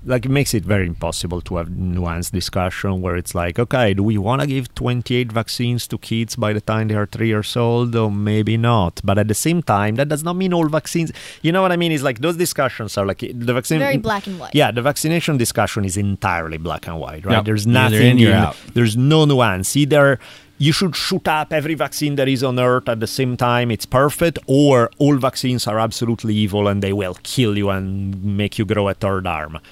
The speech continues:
Speaker 1: while you're dead. Uh,
Speaker 3: Awesome.
Speaker 1: it's
Speaker 3: And
Speaker 1: just
Speaker 3: pat you on
Speaker 1: like,
Speaker 3: your dead head.
Speaker 1: right? It's just like, okay, maybe can we
Speaker 2: Some
Speaker 1: look at
Speaker 2: in-between
Speaker 1: it
Speaker 2: area?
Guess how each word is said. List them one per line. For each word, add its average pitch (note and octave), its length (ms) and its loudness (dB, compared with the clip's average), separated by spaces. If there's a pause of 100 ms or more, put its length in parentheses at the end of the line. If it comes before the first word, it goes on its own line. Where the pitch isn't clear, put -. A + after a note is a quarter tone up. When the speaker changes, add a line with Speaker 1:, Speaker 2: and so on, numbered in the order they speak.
(120)
Speaker 1:
while G#2 200 0
you're E2 160 -6
dead. D2+ 280 -14 (500)
Uh, A#2 600 4
Speaker 3:
Awesome. B2+ 260 -2
Speaker 1:
it's C3+ 180 0
Speaker 3:
And G2 80 -4
Speaker 1:
just C#3+ 200 4
Speaker 3:
pat B2 140 2
you D3 60 4
on A#2+ 160 4
Speaker 1:
like, - 20 6
Speaker 3:
your A2+ 100 4 (140)
dead A2+ 140 2
head. G2 340 -2
Speaker 1:
right? C3 360 2 (200)
It's A#2+ 140 -6 (120)
just C#3+ 180 -2
like, D3 360 -6 (200)
okay, D3+ 1160 2
maybe C#3+ 500 0
can C3+ 320 -2
we C#3 140 0 (180)
Speaker 2:
Some C#3 180 2
Speaker 1:
look B2+ 160 -4
at - 240 0
Speaker 2:
in-between C3+ 260 2
Speaker 1:
it B2 40 -2
Speaker 2:
area? C3 320 4